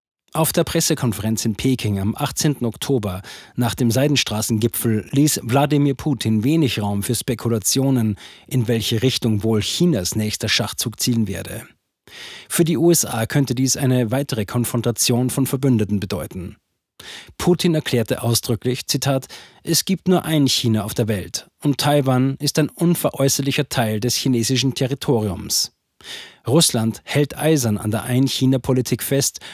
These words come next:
und unterstützt China nachdrücklich bei der Wahrung der nationalen Souveränität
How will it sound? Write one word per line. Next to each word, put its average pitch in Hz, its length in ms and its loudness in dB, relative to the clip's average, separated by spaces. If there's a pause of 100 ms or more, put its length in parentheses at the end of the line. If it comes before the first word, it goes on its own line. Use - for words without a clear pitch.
und 160 200 -4
unterstützt 147 500 -2
China 127 340 2
nachdrücklich 113 760 -2
bei 120 80 0
der 110 180 0
Wahrung 131 400 0
der 127 160 0
nationalen 117 540 2
Souveränität 123 800 0